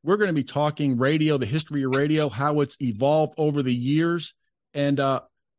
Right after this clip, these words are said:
I have a special guest today. It's Michael C. Keith.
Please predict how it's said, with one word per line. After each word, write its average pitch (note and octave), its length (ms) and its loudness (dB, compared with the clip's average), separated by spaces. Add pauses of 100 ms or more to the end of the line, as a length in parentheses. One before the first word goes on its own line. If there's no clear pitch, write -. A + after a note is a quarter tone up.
(200)
I A3+ 80 0
have B3+ 100 0
a C3+ 60 2
special D#3 420 -2
guest B2 320 -2
today. A#2 300 -2
It's A2+ 160 -8
Michael F3 280 -4
C. C#3 280 -2
Keith. A2+ 400 -6